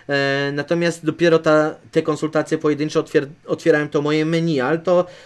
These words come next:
jest ze względu na to, jakie ceny, powiedzmy, u mnie są. Natomiast jeżeli sprzedajemy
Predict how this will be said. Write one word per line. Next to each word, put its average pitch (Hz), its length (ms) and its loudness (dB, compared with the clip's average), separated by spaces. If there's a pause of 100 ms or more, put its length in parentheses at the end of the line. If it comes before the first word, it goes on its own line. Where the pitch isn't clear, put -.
(140)
jest 156 160 -2
ze 165 100 -2
względu 151 400 -2
na 151 140 -2
to, 156 180 0
jakie 151 240 0
ceny, 127 340 0
powiedzmy, 123 400 -4
u 156 80 -4
mnie 127 180 -6
są. 202 300 0 (420)
Natomiast 170 800 -2
jeżeli 165 440 -2
sprzedajemy 160 760 0